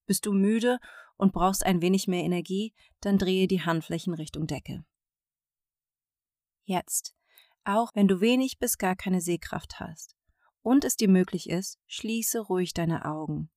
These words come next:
um deinen Augenlidern ein bisschen Ruhe zu gönnen. Bringe nun deine Aufmerksamkeit zu all den Körperteilen, die den Kontakt zum Boden haben. Deine Sitzbeinknochen,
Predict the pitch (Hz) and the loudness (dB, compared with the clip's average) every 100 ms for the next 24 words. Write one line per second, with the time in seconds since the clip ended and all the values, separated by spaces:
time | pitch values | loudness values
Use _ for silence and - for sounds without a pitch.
0 | _ - 185 175 170 165 - 190 233 226 | _ 0 2 4 2 0 0 2 2 0
1 | 196 196 190 185 185 _ _ _ _ - | 0 0 0 -2 -4 _ _ _ _ 0
2 | 202 190 175 - 180 143 143 151 - - | 2 4 2 0 -2 -2 -4 -6 -6 -12
3 | 131 139 151 _ _ _ _ _ _ _ | -12 -10 -12 _ _ _ _ _ _ _
4 | _ _ _ _ _ _ _ _ _ _ | _ _ _ _ _ _ _ _ _ _
5 | _ _ _ _ _ _ _ _ _ _ | _ _ _ _ _ _ _ _ _ _
6 | - - 190 190 196 208 220 196 - 202 | -12 2 4 6 4 6 4 4 2 2
7 | 247 233 202 - 185 - 190 180 - _ | 2 0 -2 0 -2 -2 -6 -8 -10 _
8 | _ - 190 - 196 247 254 226 226 214 | _ -10 -6 0 4 4 2 0 2 0
9 | 202 190 180 - 175 165 170 170 - - | -2 -2 -2 -4 -4 -4 -2 -4 -6 -4
10 | 175 - 185 - - 185 156 147 147 151 | -2 -2 -4 -4 0 0 0 -4 -6 -6
11 | 156 156 - _ _ _ _ _ _ _ | -10 -12 -12 _ _ _ _ _ _ _
12 | _ _ _ - 170 175 165 202 - 202 | _ _ _ -12 -2 0 2 0 2 2
13 | 196 - 190 196 196 | 2 0 -2 -2 -4